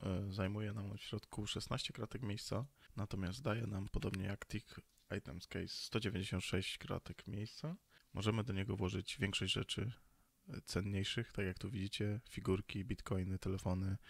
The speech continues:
e, czy inne rzeczy na wymianę. Także jest on bardzo pomocny, gdy zbieramy jakieś rzeczy do misji, które zajmują sporo miejsca.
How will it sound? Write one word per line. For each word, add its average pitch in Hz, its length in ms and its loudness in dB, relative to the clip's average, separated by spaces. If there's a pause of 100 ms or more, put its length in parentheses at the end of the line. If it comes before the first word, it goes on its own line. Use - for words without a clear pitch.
e, 90 200 0
czy 90 240 4
inne 92 200 4
rzeczy 92 300 2
na 92 100 4
wymianę. 95 420 4 (140)
Także 104 260 4
jest 98 140 4
on 98 100 2
bardzo 98 260 6
pomocny, 95 360 4
gdy 98 140 -6
zbieramy 98 340 2
jakieś 95 320 0
rzeczy 139 400 -2
do 95 140 2
misji, 101 360 2
które 95 260 2
zajmują 98 340 0
sporo 104 300 -2
miejsca. 127 460 0